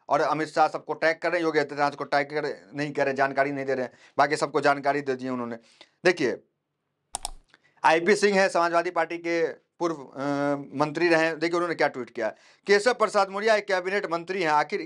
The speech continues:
किस हैसियत से प्रदेश के आला अफसरों की मीटिंग ले रहे हैं? सीएम लाचार है। कोई भी कैबिनेट मंत्री अपने विभाग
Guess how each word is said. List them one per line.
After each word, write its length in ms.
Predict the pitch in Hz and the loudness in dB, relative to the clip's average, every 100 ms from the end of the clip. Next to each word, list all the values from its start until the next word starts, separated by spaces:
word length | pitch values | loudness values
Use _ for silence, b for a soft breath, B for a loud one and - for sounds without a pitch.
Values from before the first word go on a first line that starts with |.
| - | -6
किस 120 | 220 220 b b - | -6 -8 b b 2
हैसियत 400 | 170 170 202 202 | 2 2 -2 -2
से 60 | |
प्रदेश 440 | 202 170 170 185 180 | -2 -2 0 0 -2
के 140 | 185 | 0
आला 280 | 160 160 175 | 2 4 4
अफसरों 320 | 160 175 170 | 2 -2 -8
की 120 | 170 | -8
मीटिंग 300 | 175 175 190 | -8 -6 -4
ले 80 | 156 | -2
रहे 120 | 127 | -2
हैं? 160 | 113 98 | -2 -6
सीएम 320 | - 170 175 | -8 -4 0
लाचार 400 | 165 151 170 165 | 4 4 4 2
है। 200 | 117 107 _ _ _ _ _ _ | 0 -8 _ _ _ _ _ _
कोई 200 | 196 220 | 2 2
भी 140 | 226 | 2
कैबिनेट 420 | 220 202 196 208 202 | 2 0 0 -2 -2
मंत्री 340 | 180 180 208 | -4 -4 0
अपने 240 | 196 190 | 0 -2
विभाग 340 | 180 170 160 | -2 2 4